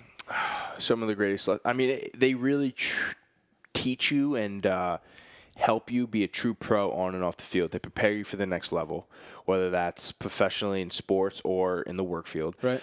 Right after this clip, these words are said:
Speaker 1: Uh, their academic staff's great. Um, they do things to make sure you're staying on top of your work. Um, it's not just football. It's, it's football and academics because you have to realize that, um,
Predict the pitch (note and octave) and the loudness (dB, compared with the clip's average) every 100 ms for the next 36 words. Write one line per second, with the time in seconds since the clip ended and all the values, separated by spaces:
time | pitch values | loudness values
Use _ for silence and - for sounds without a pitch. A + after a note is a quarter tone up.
0 | - - E2+ E2 - - F2 F#2 F#2+ F2+ | -2 0 0 -2 -4 -2 0 0 -2 -2
1 | F#2+ F#2 - F#2+ F#2 - - E2+ E2 D#2 | -4 0 2 2 0 -4 -8 -4 -2 -2
2 | - - - - - F2 D#2+ D2+ D2+ - | -6 -20 -20 -18 -4 -2 0 -4 -8 -2
3 | F2 F2 F#2 F2 - G2+ F#2+ F#2+ - F2 | 0 2 -2 -2 -2 -2 0 -2 -4 0
4 | F2+ - G2 E2+ D2 G2+ F#2+ F#2+ - F#2 | 0 0 -2 -2 0 0 0 -2 0 0
5 | G2+ G2+ F2+ E2 D#2+ - - - - - | 2 -2 -2 -4 -6 -8 -14 -20 -20 -20
6 | - F#2 E2+ D#2+ - - F#2+ - G#2+ G#2 | -4 0 0 -2 -4 -2 2 2 2 0
7 | - G2 G2+ F#2 - - - - - _ | 0 -2 0 0 -2 -4 -8 -14 -20 _
8 | _ - - A2 - - - - F2+ F2 | _ -10 2 2 2 -6 -8 -4 -2 0
9 | G2 - - A2 G#2 G2+ F2+ F#2+ F#2 E2 | 0 0 0 2 2 2 0 -4 -4 -8
10 | - F2+ - F#2 E2+ E2+ - F#2 F#2 F#2+ | -2 -2 2 0 0 -4 -4 -2 -2 0
11 | F#2+ F2+ F#2+ E2+ F2 D#2+ E2 - E2+ E2+ | 0 0 -2 -4 -2 0 -2 -2 -2 -2
12 | - E2+ D#2+ D2+ D2+ | -4 -6 -4 -4 -8